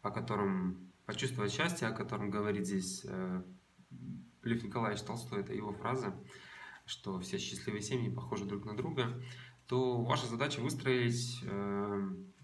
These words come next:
свою систему, своё понимание вещей, откуда что происходит, как ухаживается, как мы встречаемся, как мы ссоримся, как мы миримся, как у нас проходят дни, как проходят ночи, сколько детей, как мы их воспитываем и так далее. И на этой системе вы уже,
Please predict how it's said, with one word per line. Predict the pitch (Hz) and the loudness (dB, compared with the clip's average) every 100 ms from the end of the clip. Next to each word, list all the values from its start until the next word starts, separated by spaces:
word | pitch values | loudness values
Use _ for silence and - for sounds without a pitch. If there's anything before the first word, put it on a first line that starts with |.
| - | -16
свою | - 127 - | 0 2 2
систему, | 120 117 - 156 143 110 | 0 -2 0 0 0 -2
своё | - 123 | 0 0
понимание | 117 101 110 110 101 95 98 | 2 0 0 0 2 2 2
вещей, | 95 - 156 | -2 -2 0
откуда | 135 - - 95 | -2 -2 -2 -2
что | - 185 | -4 -2
происходит, | 196 196 - 156 151 | 0 0 -4 -8 -4
как | 196 - | -6 -6
ухаживается, | - 160 175 135 131 | -4 -2 0 -2 -4
как | - 127 | -8 -8
мы | 92 | -8
встречаемся, | 92 98 - 151 151 127 | -8 -8 -6 -4 -4 -6
как | - 92 | -6 -6
мы | 185 | -6
ссоримся, | - 151 123 - | -4 -2 -2 -4
как | - - | -8 -6
мы | 104 | -2
миримся, | 139 135 123 123 - - - - - - | 0 0 0 -2 -4 -6 -12 -14 -16 -4
как | 98 95 | -2 0
у | |
нас | 95 | -2
проходят | 95 95 - 90 - | -4 -8 -8 -8 -8
дни, | 95 92 131 180 | -6 -2 6 6
как | 175 131 | 6 0
проходят | - - - 95 90 | -4 0 2 2 2
ночи, | 170 185 190 - - - - | 2 2 2 -6 -12 -16 -16
сколько | - - 95 98 | -10 -4 -2 -2
детей, | 98 - - - | -2 -4 -8 -8
как | - - | -8 -4
мы | |
их | 98 92 | -2 -2
воспитываем | 90 - - 98 95 | -6 -4 -2 -2 0
и | |
так | 98 92 | 0 0
далее. | 95 92 - - - | 0 0 -4 -14 -6
И | 131 | -2
на | 147 | 0
этой | 151 143 | 0 -2
системе | 123 - - 175 139 101 98 - - | -4 -4 2 2 4 0 -2 -4 -6
вы | 120 98 117 | -6 -4 0
уже, | 104 98 110 117 120 | 0 0 0 -2 -2